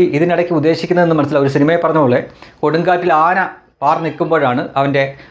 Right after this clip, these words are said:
അമ്മൂമ്മയുടെ കോണകം പാറിയ കഥയും പറഞ്ഞുകൊണ്ട് വരുന്നത് എന്ന് പറഞ്ഞ പോലെ ഒരു സംഗതിയായിപ്പോയി. ഇപ്പോൾ ഇതിനു മുമ്പ് തന്നെ കുറച്ച് ദിവസമായിട്ട് എമ്പുരാൻ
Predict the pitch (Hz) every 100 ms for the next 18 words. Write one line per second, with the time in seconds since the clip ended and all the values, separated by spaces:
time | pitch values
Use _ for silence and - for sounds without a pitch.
0 | - 131 156 156 151 127 147 170 160 147
1 | 143 139 123 135 151 135 131 131 127 123
2 | 123 123 139 156 131 131 135 131 127 139
3 | 135 135 135 98 101 92 - - - -
4 | - - 196 185 - 180 196 185 202 196
5 | 190 170 165 180 175 175 185 170 175 156
6 | 165